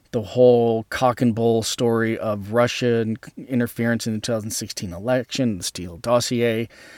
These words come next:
You know, they were investigating it, and they were just hell-bent on,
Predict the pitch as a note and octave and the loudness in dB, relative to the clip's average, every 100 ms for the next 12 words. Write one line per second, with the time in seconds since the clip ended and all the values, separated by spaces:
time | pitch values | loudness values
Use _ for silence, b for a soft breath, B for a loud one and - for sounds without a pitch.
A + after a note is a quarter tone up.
0 | B B B B A#2+ A2 A#2 G#2 G2+ C#3+ | B B B B -2 0 0 0 2 4
1 | C#3 C#3+ B2 B2+ A#2+ B2 A#2+ A#2+ A2 A#2 | 4 2 4 4 4 4 2 0 0 0
2 | G#2+ G#2 - - D#3+ C#3+ C3 B2 - - | -2 -6 0 6 8 8 4 2 0 -4
3 | A2+ A2 G#2 G#2+ G#2 | -4 -2 -2 -2 -4